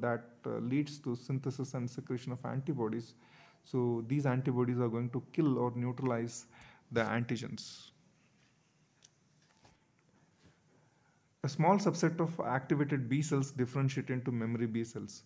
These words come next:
So this differentiation is not like blast transformation. Memory B cells normally remain inactive unless stimulated by, uh, similar antigens. They respond quickly, vigorously to the same antigens on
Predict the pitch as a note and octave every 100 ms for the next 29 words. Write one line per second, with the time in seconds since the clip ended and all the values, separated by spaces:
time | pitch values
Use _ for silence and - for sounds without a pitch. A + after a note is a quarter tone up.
0 | _ - B2+ B2 C#3 C3 B2+ C3+ C3+ C3+
1 | B2+ C#3 C3 B2 - C3+ D#3+ E3 C3+ B2+
2 | B2 B2 C3 - - A#2+ A#2+ B2 A#2 A2+
3 | - - - - - _ C3+ D3+ E3+ C#3
4 | E3+ C#3+ C#3+ - B2+ B2+ C#3 C#3 A#2+ B2+
5 | C3+ A#2 B2 C#3 - B2 A#2+ A#2+ B2+ C3+
6 | - B2+ B2 A#2+ A#2 A#2 C3 E3 E3+ -
7 | - - - - F#3+ A#2+ A2 G#2+ - -
8 | - C3 B2 A#2 G#2+ A2+ G2+ G2+ - -
9 | - _ _ - A#2 B2 B2 A#2+ A#2 C3
10 | E3+ F3 F3 C#3 - C#3+ C#3+ A#2+ A#2+ B2
11 | E3 D#3+ C3+ A#2 B2+ A#2 A#2+ E3 E3+ C3
12 | C#3 B2 B2+ B2+ - - - B2 A#2+